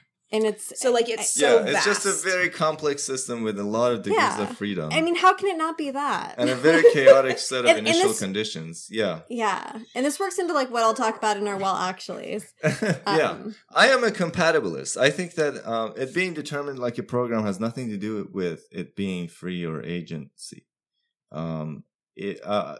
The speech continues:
Speaker 3: so I belong to a tra-, tradition that in-, includes Socrates and, um,
Speaker 2: Way to fucking name drop, dude.
Speaker 3: <laughs> and, and Immanuel Kant.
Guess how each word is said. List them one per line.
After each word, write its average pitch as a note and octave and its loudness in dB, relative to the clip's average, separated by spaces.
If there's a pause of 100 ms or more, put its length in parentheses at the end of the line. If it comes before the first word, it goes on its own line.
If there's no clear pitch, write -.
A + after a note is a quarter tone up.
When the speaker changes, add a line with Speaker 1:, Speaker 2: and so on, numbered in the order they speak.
(120)
Speaker 3:
so A#2+ -2
I C3 0
belong B2+ -4
to B2 -8
a - -6
tra-, G#2+ -8
tradition G#2 -8
that F#2 -6
in-, E2+ -10
includes F2+ -12
Socrates F2+ -10
and, D2 -12 (340)
um, D2+ -14 (220)
Speaker 2:
Way F#3+ -6
to B3+ -6
fucking B3 -4
name F3 -6
drop, C#3 -8
dude. D#3+ -10
Speaker 3:
<laughs> - -6 (380)
and, C#4+ 0
and D#4+ 0
Immanuel C#3 0
Kant. B2 -2